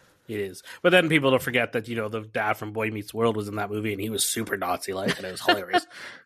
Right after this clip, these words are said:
Speaker 1: Um, 'cause it was a total polar opposite. I mean, there's no black people. There's one black person in Boy Meets World, but that doesn't matter. Um,
Speaker 2: <laughs>
Speaker 1: different time back there in the world of Disney in the nineties.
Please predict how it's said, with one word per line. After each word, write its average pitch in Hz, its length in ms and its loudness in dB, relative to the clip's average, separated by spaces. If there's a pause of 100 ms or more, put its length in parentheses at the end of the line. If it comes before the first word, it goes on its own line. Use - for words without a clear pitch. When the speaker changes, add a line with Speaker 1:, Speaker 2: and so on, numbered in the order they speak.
(100)
Speaker 1:
Um, 113 640 6 (1300)
'cause 131 100 -4
it 127 60 -2
was 110 80 -6
a 113 80 -4
total 131 320 2
polar 175 360 6
opposite. 117 380 -2
I 127 60 2
mean, 123 120 0
there's 120 160 -2
no 123 100 2
black 113 360 2
people. 110 240 -10
There's 120 140 0
one 123 240 4
black 113 240 2
person 117 260 0
in 104 60 -10
Boy 104 160 -4
Meets 104 180 -8
World, 104 220 -6
but 110 80 -4
that 110 160 -4
doesn't 98 180 -12
matter. 95 240 -14 (460)
Um, 120 640 6
Speaker 2:
<laughs> - 1500 -14
Speaker 1:
different 180 220 -4
time 127 260 4
back 110 220 4
there 110 140 2
in 104 60 0
the 107 60 -2
world 110 280 2
of 104 60 -6
Disney 107 320 -4
in 104 60 -6
the 104 80 -8
nineties. 101 360 -8